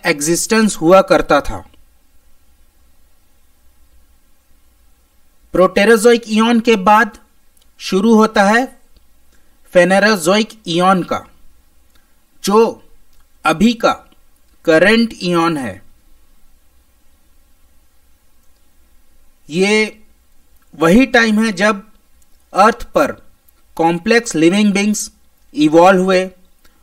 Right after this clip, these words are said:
और diversify करते हुए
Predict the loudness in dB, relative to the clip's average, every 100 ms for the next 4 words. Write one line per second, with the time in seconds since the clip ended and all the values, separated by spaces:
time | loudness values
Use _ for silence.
0 | -4 2 2 0 -8 _ _ _ _ _
1 | _ _ _ -20 _ _ _ -10 -2 0
2 | 2 2 0 0 0 0 0 0 2 0
3 | 2 0